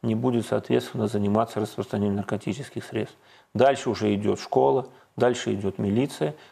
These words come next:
но в первую очередь это надо начинать с родителей.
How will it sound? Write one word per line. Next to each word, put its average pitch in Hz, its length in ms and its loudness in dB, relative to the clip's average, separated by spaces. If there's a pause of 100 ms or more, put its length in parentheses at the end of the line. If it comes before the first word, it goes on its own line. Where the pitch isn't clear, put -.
(120)
но 110 100 -2
в - 40 -4
первую 156 400 2
очередь 139 460 -2
это 127 280 2
надо 104 240 -2
начинать - 380 -8
с - 120 -16
родителей. 120 480 -10